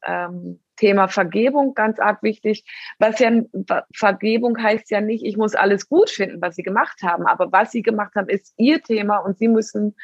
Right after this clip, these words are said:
damit leben oder mussten damit leben. Und sie wussten es zu dem Zeitpunkt vielleicht nicht besser. Und da hinzugehen,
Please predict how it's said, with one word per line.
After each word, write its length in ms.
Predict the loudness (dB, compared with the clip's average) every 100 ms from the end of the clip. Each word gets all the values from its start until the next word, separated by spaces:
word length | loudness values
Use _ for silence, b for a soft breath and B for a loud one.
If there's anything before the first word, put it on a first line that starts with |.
| B B B B _
damit 540 | 4 4 2 0 -6 -14 -4
leben 480 | 0 4 4 2 0
oder 220 | 0 2
mussten 460 | 2 0 -8 -10
damit 340 | -8 -6 -6 -2
leben. 580 | 0 0 0 -2 -4 -10 _ _ _ 0
Und 180 | 2 4
sie 240 | 0 -2 _
wussten 520 | 0 2 2 -2 -4
es 220 | -2 -2 -2
zu 120 | -2
dem 240 | 0 -2
Zeitpunkt 500 | -2 -4 -2 -4 -4
vielleicht 340 | -2 0 -2 -4
nicht 200 | -8 -4
besser. 460 | -4 -2 -2 -2 -8 B B B B B B
Und 220 | 2 4
da 340 | 4 4 2 0 _ _ -4
hinzugehen, 960 | 2 2 0 -2 -2 4 4 2 -4